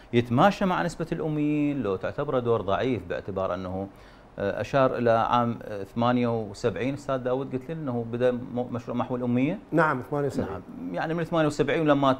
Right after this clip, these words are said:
Speaker 1: تم تحقيق نج-، آه، نسب، آه، وافية، لربما هسه تراجع هذا الدور، وإحنا اليوم نعيش معالجة الأمية الرقمية بالنسبة للمجتمع.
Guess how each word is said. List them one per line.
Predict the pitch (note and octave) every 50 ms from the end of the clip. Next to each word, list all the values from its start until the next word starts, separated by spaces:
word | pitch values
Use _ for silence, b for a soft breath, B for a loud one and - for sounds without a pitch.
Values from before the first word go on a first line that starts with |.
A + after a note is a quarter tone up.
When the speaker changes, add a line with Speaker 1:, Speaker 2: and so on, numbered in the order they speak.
| - - -
Speaker 1:
تم | D#3+ C#3+
تحقيق | C3 C3 A#2+ A#2+ - A#2+ -
نج-، | C3 C3 A#2+ C3 C#3+ C#3+ -
آه، | B2 A#2+ A#2 G#2+
نسب، | A#2 C3 C3+ - - G#2+ F#2+ F2 E2+
آه، | G#2 G2+ G2 F#2+ G2 F#2+ F2 E2+ D2+ B1+ B1 A#1+ - - - - - - -
وافية، | G2+ G#2 B2 D#3 F#3+ F#3 - - C#3 A#2 G#2+ G2+ G#2 A2+ A#2+ B B B B B B B B -
لربما | D#3+ G#3 A3+ G#3 G#3+ G#3 G3 F3
هسه | F#3+ - - G3+
تراجع | F3+ - G3 G3+ G3 D#3+ E3 -
هذا | - C3 B2+ B2+ A#2+
الدور، | A#2+ G#2 G#2+ C#3+ E3+ D3+ G2 F2
وإحنا | E2+ - - - G#2+
اليوم | A2 A2+ A2+ B2 C3 D3 C#3 B2+
نعيش | A#2 - D3+ D#3+ D3 - - - B B B B B B B B -
معالجة | G#2+ A2 A2 B2+ C#3 C#3 B2+ C3 C3
الأمية | D3 C#3+ C#3 C#3 C#3 C#3 C#3
الرقمية | C3+ C3 C#3 C3+ - C3+ C#3 E3+ G3+ G3+ C3 F#2+
بالنسبة | D#2 D#2+ E2+ F2+ - - F2+
للمجتمع. | F2 F2 E2 F2 D#2+ - - - E2 D2+